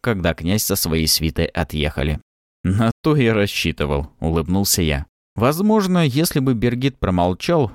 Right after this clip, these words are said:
был бы не такой эффект. А так все сложилось просто замечательно.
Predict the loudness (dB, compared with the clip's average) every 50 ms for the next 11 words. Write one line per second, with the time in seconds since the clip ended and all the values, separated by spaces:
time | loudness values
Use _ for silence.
0 | -6 -6 -2 0 0 0 2 2 2 4 2 2 2 0 -2 -2 -2 -2 -2 -2
1 | -2 -4 -4 -2 -2 -2 -2 -6 -16 -16 -8 -4 -4 -4 0 0 -2 -2 0 0
2 | 0 0 0 2 2 2 2 2 2 2 2 2 0 -4 -10 _ -6 -2 0 2
3 | 2 2 0 0 0 0 0 2 2 0 0 -2 -2 -2 -4 -4 -2 -2 -2 -2
4 | -2 -4 -6